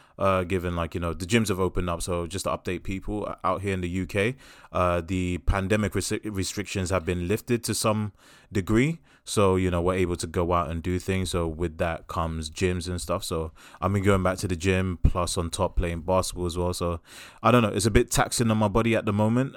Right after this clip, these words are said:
Um, basketball has been keeping me in shape for the most part, uh, and, you know, just giving that extra spice to, uh, to the gym just to keep myself right and tight. But other than that, it's cool. Actually,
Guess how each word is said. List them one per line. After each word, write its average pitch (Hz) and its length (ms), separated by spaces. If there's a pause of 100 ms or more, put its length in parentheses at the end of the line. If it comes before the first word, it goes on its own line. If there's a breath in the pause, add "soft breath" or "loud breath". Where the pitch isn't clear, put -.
(120)
Um, 90 600 (380)
basketball 107 400
has 92 140
been 90 160
keeping 92 320
me 87 160
in 82 40
shape 95 260
for 90 80
the 82 80
most 98 260
part, 139 220 (420 loud breath)
uh, 85 340
and, 85 100
you 85 80
know, 82 120
just 87 200
giving 85 220
that 80 160
extra 82 320
spice - 640 (360 soft breath)
to, 82 320
uh, 78 240
to - 140
the 80 120
gym 80 320
just - 200
to - 60
keep - 240
myself 82 380
right 85 200
and 78 120
tight. 85 300 (340 loud breath)
But 98 160
other 123 220
than 120 160
that, 113 180
it's 101 80
cool. 101 300
Actually, 95 460